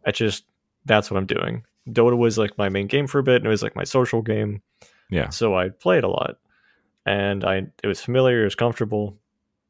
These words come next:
Speaker 1: And Binding of Isaac was the same way as a single player experience. Um, I don't know where I was going with that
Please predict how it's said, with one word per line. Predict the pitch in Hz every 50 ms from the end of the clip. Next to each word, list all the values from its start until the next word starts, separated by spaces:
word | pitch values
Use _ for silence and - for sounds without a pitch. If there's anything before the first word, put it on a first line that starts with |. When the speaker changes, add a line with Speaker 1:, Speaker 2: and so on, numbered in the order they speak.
| _ _ _ _ _ _ _ _ _ -
Speaker 1:
And | - 110 107 104 101 95
Binding | 110 110 113 123 113
of | 104
Isaac | 107 107 110 110 104
was | 104
the | 92 -
same | - 104 101 98
way | 98 101 104 110 117
as | 117 117 113 98 107
a | 98
single | - 139 139 131 127
player | - 127 123 120
experience. | 113 - - - 117 117 113 113 110 120 - - - _ _ _ _ _ _ _ _ _ _ _ _ _ _ _ _ _
Um, | - 110 98 98 98 98 92 92 95 95 _ _ _ _ _ _ _ _ _ _ _ _ _ _ _ _ _ _ _ _ _ _ _ _ _ _ _ _ _ _ _ _ _ _ _ _ _ _ _ _ _ _ _ _ _ _ _ _ _ _ - - - _ -
I | 139
don't | 170 180
know | 180
where | 170 165
I |
was | 156 139
going | - 151 147
with | 147 139
that | 139 131 131 131 -